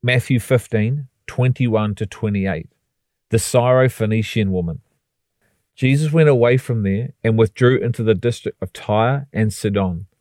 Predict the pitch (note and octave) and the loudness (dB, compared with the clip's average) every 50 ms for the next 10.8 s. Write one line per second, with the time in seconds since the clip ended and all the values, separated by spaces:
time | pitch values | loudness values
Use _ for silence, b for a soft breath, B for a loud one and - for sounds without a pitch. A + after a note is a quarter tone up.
0 | _ _ _ _ _ _ _ _ _ _ - A#2+ A2+ A2+ G#2+ - - - - D3 | _ _ _ _ _ _ _ _ _ _ -2 0 0 0 0 -2 -4 -2 2 2
1 | D3+ D#3 C#3+ B2+ A2+ G#2+ - G2 G2 G2+ G#2 A2 G#2+ - A2+ G#2 A2 G#2 - - | 4 4 4 2 2 0 0 -2 -2 0 0 -2 -2 -2 -2 0 0 -2 -2 0
2 | A2 A2+ A#2+ A#2 G2 G#2+ G#2+ G2 - - G#2+ G#2 G#2 - - C3 C#3 A#2 F#2 - | 0 0 0 0 0 -2 -6 -4 -2 -2 0 0 -2 -2 -4 -2 -2 -2 -2 -4
3 | _ _ - A2+ G#2 G#2 G#2 E2+ A2+ A#2+ A#2+ A#2 - A2 - - - A#2 A2+ A2 | _ _ -6 -2 -2 -2 0 0 0 0 0 0 -2 -6 -6 -2 2 4 4 4
4 | G#2+ G#2 - - - - - A2+ G#2+ A2 A#2+ A#2+ A#2+ - _ _ _ _ _ _ | 4 2 -2 -6 -8 -4 -2 -2 -2 -2 -4 -6 -8 -12 _ _ _ _ _ _
5 | _ _ _ - - C#3 C3+ B2 A2 A#2 A#2 B2+ C#3 D3 D3 C#3 - - B2 - | _ _ _ -4 0 2 2 4 4 2 4 4 4 4 4 2 2 -2 -2 -2
6 | - A2 A2 G#2 G#2 G2+ G2+ G2 F#2+ F#2+ G#2 G#2 G#2+ A2+ A2+ C#3+ - _ _ _ | -2 -2 0 0 0 0 0 0 0 0 0 2 2 0 0 -2 -6 _ _ _
7 | - - - C#3 B2 A#2 A2 G2 F2+ D#2+ A2 G#2+ G#2+ G2+ E2+ F2+ - - _ _ | -10 -4 -2 -2 0 0 0 -2 -2 0 0 0 0 0 -2 -6 -10 -12 _ _
8 | _ _ _ _ _ _ b b b b A#2+ A#2+ A#2+ A2 G2 C3 C3 C#3 D3+ - | _ _ _ _ _ _ b b b b 0 2 2 2 2 4 6 6 6 4
9 | - - - A2+ - - - - - - C3+ D3 C#3+ C3+ A#2+ A2 F#2 - A2+ A2+ | 2 -2 -2 -4 -8 -10 -20 -8 -2 0 2 2 2 2 0 0 0 2 2 2
10 | A2+ A2+ A2 G#2 G2 - - G2+ F2 F#2+ G2+ F#2+ E2+ - - - | 2 2 0 -2 -4 -2 -4 -4 -2 -2 -2 -4 -6 -8 -16 -20